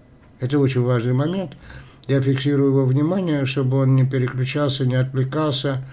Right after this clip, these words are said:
Смотрю ему в глаза, он смотрит мне в глаза, и я говорю: «Сделай так».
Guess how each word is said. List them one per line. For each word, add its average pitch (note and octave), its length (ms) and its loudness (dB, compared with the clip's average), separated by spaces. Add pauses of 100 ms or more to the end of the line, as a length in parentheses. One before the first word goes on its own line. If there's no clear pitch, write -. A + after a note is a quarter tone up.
(640)
Смотрю C#3 440 2
ему C3+ 240 4
в B2+ 40 2
глаза, C#3 520 2
он C3 160 4
смотрит C3 460 2
мне B2+ 160 0
в B2 40 2
глаза, C3 680 2
и C3+ 120 -2
я C3 200 4
говорю: B2+ 600 2 (2750)
«Сделай C3 440 4
так». - 380 -2